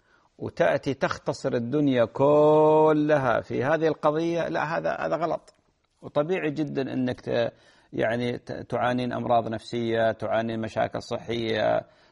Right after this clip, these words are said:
تتغير، آه، طبيعة تعاملك مع أولادك، لأنك أنت جعلت الدنيا كلها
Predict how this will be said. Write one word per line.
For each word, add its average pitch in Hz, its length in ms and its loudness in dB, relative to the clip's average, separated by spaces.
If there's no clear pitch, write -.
تتغير، 127 580 0
آه، 110 560 -12
طبيعة 123 440 -2
تعاملك 127 600 -2
مع 113 240 -2
أولادك، 117 520 0
لأنك 135 380 -4
أنت 170 280 -4
جعلت 139 440 -2
الدنيا 151 400 -2
كلها 190 680 -2